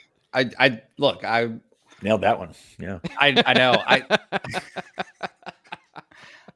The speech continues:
Speaker 1: I don't think it's fiction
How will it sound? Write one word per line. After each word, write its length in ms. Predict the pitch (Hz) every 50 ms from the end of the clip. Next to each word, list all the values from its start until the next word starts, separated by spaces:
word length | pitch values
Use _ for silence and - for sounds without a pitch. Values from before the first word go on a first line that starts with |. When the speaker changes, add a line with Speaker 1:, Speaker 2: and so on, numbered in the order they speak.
| _ - 123
Speaker 1:
I 140 | 127 131
don't 460 | 120 - - 165 151 156 170 190 - - -
think 360 | - 170 160 156 156 - _ _
it's 460 | - 143 131 127 127 - - - -
fiction 1000 | - - - - - 165 135 - - - - - 92 85 80 78 76 80 - -